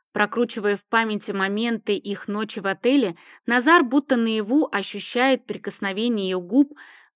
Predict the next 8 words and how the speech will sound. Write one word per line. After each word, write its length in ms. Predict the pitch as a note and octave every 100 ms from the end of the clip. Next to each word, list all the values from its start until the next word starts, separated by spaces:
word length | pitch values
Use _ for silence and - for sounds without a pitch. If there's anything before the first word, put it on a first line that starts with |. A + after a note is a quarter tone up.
| _
Как 240 | B3+ C4
же 140 | A3+ B3
ему 240 | A#3+ A3+
хочется 580 | G#3 - C4 A#3+ - F#3+
снова 380 | - G#3+ A#3+ G#3+
ее 260 | G3+ A3
поцеловать. 760 | A3 G#3 - G#3 G#3 A3 A3 - _ _ _ _ _ _ _ _ _ _ _ -
Алина? 540 | A3 G#3+ F#3+ F3+ C4+